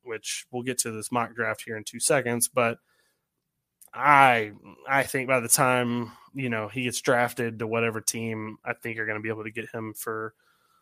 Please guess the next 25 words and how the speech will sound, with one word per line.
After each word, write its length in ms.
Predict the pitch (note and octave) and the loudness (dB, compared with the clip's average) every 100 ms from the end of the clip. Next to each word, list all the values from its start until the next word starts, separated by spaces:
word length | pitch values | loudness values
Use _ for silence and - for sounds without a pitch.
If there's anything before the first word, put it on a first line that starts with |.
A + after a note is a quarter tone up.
| _ | _
a 60 | - | 6
lot 180 | F#3+ G3+ | 6 8
cheaper 500 | - G#3 D#3+ A2 - | 2 2 2 -2 -2
<clears throat> 80 | _ | _
than 480 | - G#3+ F#3 G3 D3+ | 6 8 8 8 8
you 100 | C#3 | 6
would 140 | B2+ | 6
right 180 | B2 A#2 | 4 4
now. 240 | A2+ G2+ - _ _ | 0 -8 -12 _ _
So 320 | - F3+ A#2 - _ _ _ _ - | 6 8 8 4 _ _ _ _ 2
that's 160 | E3+ | 4
the 60 | - | 6
tight 300 | - E3+ E3+ | 8 8 8
end 120 | E3+ | 6
primer 460 | - E3+ E3 A2+ - _ _ | 6 6 6 4 -2 _ _
for 200 | - A#2+ | -10 2
this 380 | D3 D3 - - _ _ _ _ | 6 8 6 2 _ _ _ _
twenty 240 | - E3 | 2 2
twenty-two 460 | D3+ D#3+ D3 - D3+ | 4 4 2 2 2
draft. 420 | C#3+ B2+ A2 - | 6 6 4 -4
We 100 | C3+ | -4
will 100 | D3 | 0
talk 220 | D#3 D3+ | 2 2
about 320 | D3+ C#3+ C#3 - | 4 2 2 -6
more. 420 | C#3 D#3 F3 E3 | -2 2 2 2